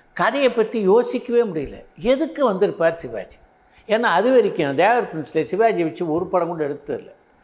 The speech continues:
அந்த காலகட்டத்தில் சிவாஜியுடைய படங்கள் மிகப்பெரிய வெற்றி படங்களாக அமையாத ஒரு சீசன்.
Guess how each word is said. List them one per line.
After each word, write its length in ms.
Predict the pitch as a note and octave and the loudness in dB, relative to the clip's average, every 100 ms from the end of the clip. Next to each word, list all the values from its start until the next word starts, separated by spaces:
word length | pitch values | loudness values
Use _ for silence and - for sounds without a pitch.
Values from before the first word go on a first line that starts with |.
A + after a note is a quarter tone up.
| _ - - - | _ -20 -12 -8
அந்த 200 | A#3+ C#4 | -2 -2
காலகட்டத்தில் 760 | C4 A#3+ A#3+ A3 - - G3+ G#3+ | 2 2 2 0 -2 -4 -2 -2
சிவாஜியுடைய 460 | A3+ A#3+ A#3 G3 F#3 | 2 2 2 2 2
படங்கள் 340 | E3+ F3 F#3 | 0 0 -2
மிகப்பெரிய 340 | F3+ G3 G3+ F#3+ | -2 0 0 0
வெற்றி 220 | F3+ G3 | 0 -2
படங்களாக 500 | F#3+ E3+ E3 D#3 B2 | -2 0 2 2 0
அமையாத 380 | E3 G#3 G#3 A3 F#3+ | 0 0 2 2 0
ஒரு 120 | C3 | -2
சீசன். 440 | - D#3 - - | -8 -10 -12 -20